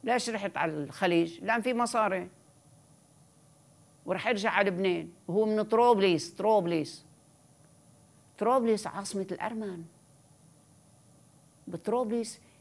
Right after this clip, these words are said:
كان في مسجد يتطلع هين. يفوت بيي، عمي كيفورك، هيديك، بيزانت،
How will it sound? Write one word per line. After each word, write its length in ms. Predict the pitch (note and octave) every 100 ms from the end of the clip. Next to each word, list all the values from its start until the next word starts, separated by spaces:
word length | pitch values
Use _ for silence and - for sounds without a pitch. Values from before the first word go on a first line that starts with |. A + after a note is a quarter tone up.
| _ -
كان 160 | E3+
في 160 | F3 F#3
مسجد 440 | E3+ D3 D3+ D3+ D3+ -
يتطلع 420 | D#3 - E3 D3+
هين. 240 | C#3 D#3 D#3 - - - - _ - _ _ _ _ _ - _ _ _ -
يفوت 180 | - D#3+
بيي، 320 | D#3 D3 C3+ C3 - _ _ - - _ _
عمي 200 | D3 D3
كيفورك، 500 | D3+ D3+ D3 C#3 - - _ _ _ _ _ _ -
هيديك، 340 | D#3 D#3 C#3+ C#3 - _ _ _ _ _ _ _ _ _ -
بيزانت، 340 | - D#3+ D3+